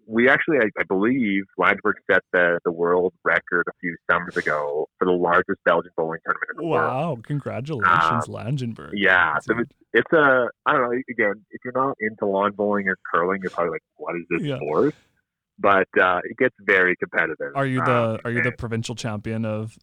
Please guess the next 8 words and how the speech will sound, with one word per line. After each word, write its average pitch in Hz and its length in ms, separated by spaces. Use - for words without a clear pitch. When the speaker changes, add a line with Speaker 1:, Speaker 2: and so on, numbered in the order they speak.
Speaker 2:
of 104 220
Belgian 107 340
bowling? 107 460
Speaker 1:
I 107 80
can't 135 300
say 135 340
I've, 110 260
um, 98 340